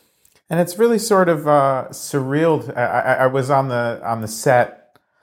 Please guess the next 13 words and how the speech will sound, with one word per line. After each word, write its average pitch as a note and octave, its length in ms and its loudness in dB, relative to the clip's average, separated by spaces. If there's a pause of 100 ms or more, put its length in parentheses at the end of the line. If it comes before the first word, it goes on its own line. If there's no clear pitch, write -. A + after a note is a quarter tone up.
(200)
uh, G#2+ 140 0
which A2+ 200 0
is A2+ 140 -4
really A2+ 320 2
just A2 300 -6
sort G#2 180 0
of G2+ 140 0
a, G2+ 680 0 (160)
a, - 60 -8
a G2 40 -6
pretend G2+ 600 -8
trailer C3 300 2
park - 460 -4